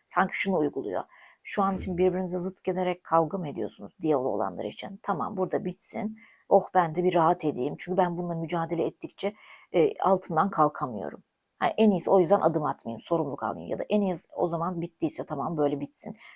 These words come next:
Çünkü ben kendimi korumalıyım. Çünkü bu zıtlıklar içerisinde ben de, e, depresyona giriyorum. Dolayısıyla bunu bitireyim. Bu depresyonu da bitirmiş olurum böylece. Gibi bir enerjide sanki.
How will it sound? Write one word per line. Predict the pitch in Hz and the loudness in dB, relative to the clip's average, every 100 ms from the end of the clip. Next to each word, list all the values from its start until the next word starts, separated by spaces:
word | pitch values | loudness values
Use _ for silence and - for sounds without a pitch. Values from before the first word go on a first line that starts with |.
| _ - | _ -6
Çünkü | 185 208 | 2 6
ben | 196 | 6
kendimi | 190 180 180 175 | 4 2 4 2
korumalıyım. | 170 139 120 85 82 - _ - _ - | 2 2 0 -4 -4 -8 _ -20 _ -4
Çünkü | 202 190 | 0 2
bu | 190 | 4
zıtlıklar | 170 - - - 185 196 202 | 2 0 -6 2 8 8 6
içerisinde | 185 - 165 - 160 185 | 0 0 2 0 2 2
ben | 175 170 165 | 4 4 6
de, | 214 - - - - | 4 2 -20 -14 6
e, | 175 160 | 8 8
depresyona | 175 170 175 - 165 156 | 6 4 -2 0 -2 -2
giriyorum. | 120 95 76 - _ - | -4 -2 -4 -4 _ 0
Dolayısıyla | 165 185 185 220 | 8 8 8 2
bunu | 180 185 | 2 0
bitireyim. | 165 - 147 98 - _ - | -2 -2 -2 -2 -6 _ 0
Bu | 170 | 2
depresyonu | 175 185 180 175 165 | 4 4 2 2 0
da | - | -2
bitirmiş | - 135 123 | -6 -8 -6
olurum | 113 107 117 | -4 -4 -4
böylece. | 110 98 - - - _ _ _ _ _ 784 762 _ _ _ _ _ _ _ _ 175 | -2 -2 -4 -8 -12 _ _ _ _ _ _ _ _ _ _ _ _ _ _ _ 0
Gibi | 196 196 | 0 6
bir | 202 | 8
enerjide | 170 156 147 143 135 | 8 6 4 4 0
sanki. | - 85 71 - - | -2 -4 -8 -10 -14